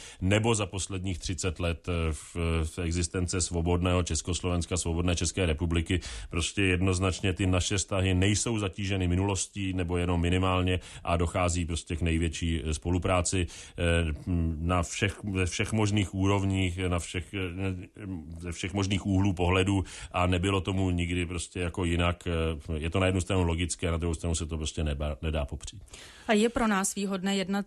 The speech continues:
Speaker 2: s Izraelem v rámci Visegrádské čtyřky? Vy-, ptám se proto, že vy jste v jednom rozhovoru, tuším, před dvěma lety říkal, že si i jednotlivé země v rámci Visegrádské čtyřky konkurují de facto, eh, při svých vztazích s Izraelem. Tak,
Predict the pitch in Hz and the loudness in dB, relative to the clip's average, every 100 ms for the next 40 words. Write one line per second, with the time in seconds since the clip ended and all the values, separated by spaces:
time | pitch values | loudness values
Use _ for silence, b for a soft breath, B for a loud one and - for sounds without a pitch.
0 | - 196 - 196 190 190 202 180 180 208 | -4 -4 -2 -2 -2 2 2 2 -2 -2
1 | 185 202 196 196 - 214 - 208 - 262 | -2 -4 -2 -4 -4 -4 -2 -4 -4 -4
2 | 208 - 202 196 269 226 220 220 214 208 | -4 -4 -2 0 0 -4 -4 -2 -2 -2
3 | 226 220 233 214 202 208 220 208 208 226 | -2 0 0 0 -2 0 -2 -2 -2 -2
4 | 220 196 208 220 208 214 208 - 208 214 | -2 -2 0 2 2 0 -2 0 0 0
5 | B B B 208 185 202 - 240 240 - | B B B -2 2 2 2 2 2 0
6 | 226 208 226 233 240 220 226 226 220 214 | 0 0 -2 0 0 0 0 0 0 0
7 | 226 208 226 220 214 - 233 - - 254 | -2 -2 -2 0 0 -2 -4 -4 -4 -2
8 | 240 233 302 262 165 170 190 185 - 175 | 0 0 0 0 0 -2 -4 -4 -2 -4
9 | B B - 190 - 185 - 190 - - | B B -4 -2 0 -2 -2 -4 -4 -4
10 | 185 190 - 180 180 185 170 170 170 | -2 -2 -4 -4 -2 0 0 -2 -6